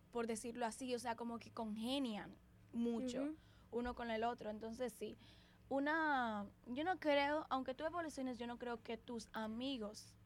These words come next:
Speaker 1: cercanos
Speaker 2: Evolucionen contigo.
Speaker 1: evolucionen contigo.
Speaker 2: Puede ser, o sea, ¿qué tú opinas?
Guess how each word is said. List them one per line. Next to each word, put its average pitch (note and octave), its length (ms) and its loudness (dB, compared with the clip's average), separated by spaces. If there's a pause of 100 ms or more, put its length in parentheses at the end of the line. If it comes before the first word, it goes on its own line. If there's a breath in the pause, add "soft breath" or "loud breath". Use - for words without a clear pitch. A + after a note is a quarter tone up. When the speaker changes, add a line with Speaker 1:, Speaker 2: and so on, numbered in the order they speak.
(240)
Speaker 1:
cercanos A3 720 -2
Speaker 2:
Evolucionen G#3 480 2
contigo. A3 600 -2 (120)
Speaker 1:
evolucionen G#3+ 600 -2
contigo. G3+ 320 -6
Speaker 2:
Puede A3+ 200 4
ser, B3 180 0 (100)
o B3 60 0
sea, A3+ 380 -2 (240)
¿qué B3 100 4
tú A#3+ 80 2
opinas? G#3 280 -6